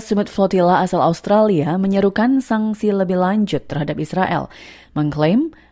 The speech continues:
adanya perlakuan buruk yang serius di tangan otoritas Israel. Flotilla tersebut bertujuan untuk mengirimkan bantuan kepada warga Palestina, tetapi dihadang oleh pasukan Israel dan anggotanya ditahan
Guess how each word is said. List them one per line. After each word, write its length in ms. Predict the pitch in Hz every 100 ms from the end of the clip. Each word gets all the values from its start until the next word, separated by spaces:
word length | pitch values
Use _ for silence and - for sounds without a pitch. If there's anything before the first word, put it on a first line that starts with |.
| -
adanya 240 | 151 180
perlakuan 480 | 202 196 190 185 185
buruk 320 | 175 185 185
yang 80 | 180
serius 560 | 180 180 214 233 143 -
di 160 | 202
tangan 480 | 214 175 160 170 170
otoritas 560 | 180 165 143 139 143 -
Israel. 560 | 170 - - 139 131 _ - - - - _ -
Flotilla 320 | 190 185 190
tersebut 400 | 180 - 185 175
bertujuan 560 | 175 180 165 175 175 -
untuk 400 | 175 175 - 175
mengirimkan 720 | 175 180 190 196 190 185 180
bantuan 640 | 175 170 170 185 180 165 160
kepada 320 | 165 165 160
warga 400 | 160 160 156 160
Palestina, 800 | - 151 156 - 208 214 165 - - - -
tetapi 320 | 156 165 165
dihadang 560 | 165 156 180 165 196 214
oleh 160 | 165 156
pasukan 480 | 151 - 196 147
Israel 640 | 147 - 165 170 170 175 180 _
dan 400 | 147 160 156 156
anggotanya 640 | - 160 156 220 - 165 151
ditahan 560 | 147 143 135 202 294